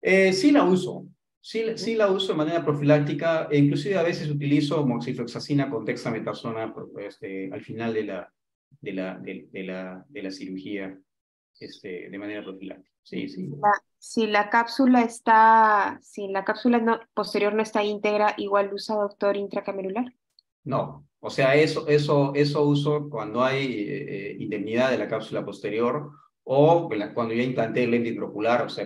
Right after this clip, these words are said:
Speaker 1: básicamente ya tengo una separación entre la, entre las cámaras.
Speaker 2: Ujú.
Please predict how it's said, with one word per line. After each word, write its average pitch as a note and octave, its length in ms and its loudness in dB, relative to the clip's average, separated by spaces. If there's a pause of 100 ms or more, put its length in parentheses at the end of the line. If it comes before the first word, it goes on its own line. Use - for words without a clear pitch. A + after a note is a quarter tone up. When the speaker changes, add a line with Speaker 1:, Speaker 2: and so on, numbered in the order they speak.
(100)
Speaker 1:
básicamente G#2+ 460 -6
ya - 60 -16
tengo G#2 520 -8 (200)
una A2 400 -10
separación A2+ 600 -2
entre F#2+ 240 -4
la, F2+ 100 -10
entre - 260 -12
las F#2 140 -14
cámaras. - 580 -14 (380)
Speaker 2:
Ujú. F3 380 -6